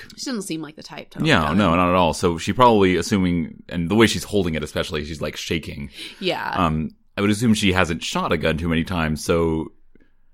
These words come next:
Speaker 1: She, it, it could have been fired anywhere.
Speaker 2: Yeah, it could have
Speaker 1: But
Speaker 2: ended up <laughs> anywhere, I feel like.
Speaker 1: that's why it's so close to his head. I feel like that wasn't just a warning shot. This is kind of an extreme reaction.
Speaker 2: But,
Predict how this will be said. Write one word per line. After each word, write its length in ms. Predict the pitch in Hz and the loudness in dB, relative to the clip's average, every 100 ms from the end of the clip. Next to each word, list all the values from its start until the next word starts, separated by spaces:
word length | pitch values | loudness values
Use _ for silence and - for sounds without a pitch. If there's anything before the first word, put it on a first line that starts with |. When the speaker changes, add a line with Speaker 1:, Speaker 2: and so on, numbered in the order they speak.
| _ | _
Speaker 1:
She, 200 | - - | -8 -4
it, 140 | 254 - - | -4 0 0
it 120 | 277 247 | 0 2
could 240 | - 311 | 6 6
have 120 | 269 | 4
been 160 | 254 226 | 0 0
fired 460 | - 196 190 185 - | 2 2 2 -4 -4
anywhere. 640 | 196 165 147 - - - - - | -6 -6 -10 -12 -14 -18 -12 0
Speaker 2:
Yeah, 240 | - 76 | 4 6
it 100 | 78 | 4
could 120 | - | 6
have 120 | 120 107 | 8 8
Speaker 1:
But 60 | |
Speaker 2:
ended 180 | 107 98 | 8 8
up 140 | 98 | 8
<laughs> 80 | - | 10
anywhere, 300 | 117 95 101 | 10 8 4
I 40 | 95 | 2
feel 220 | - 98 | 0 4
like. 260 | 92 101 - | 6 4 4
Speaker 1:
that's 240 | 247 262 | 4 4
why 200 | 277 285 247 | 6 6 6
it's 160 | 233 | 4
so 300 | - - 233 | 0 2 2
close 320 | 233 233 202 - | 2 -2 -6 -6
to 100 | 208 | -6
his 120 | 180 | -6
head. 400 | - 151 156 - | -4 -4 -2 -4
I 160 | - 175 | -4 -6
feel 220 | - 180 | -6 -6
like 360 | 165 156 151 - _ _ - - - - _ _ - | -4 -6 -8 -12 _ _ -20 -20 -20 -20 _ _ -6
that 220 | 202 196 | 0 0
wasn't 240 | 170 156 113 | 0 -6 -10
just 140 | - | -10
a 40 | 165 | -8
warning 320 | 90 76 73 | -8 -10 -10
shot. 260 | - - - | -8 -8 -6
This 140 | - | -6
is 80 | 196 | -6
kind 380 | - - 196 180 | -10 -6 -4 -2
of 80 | |
an 40 | 156 | -6
extreme 380 | - - 131 - | -10 -10 -10 -10
reaction. 580 | - 58 - - - | -8 -8 -8 -14 -12
Speaker 2:
But, 100 | 110 | -8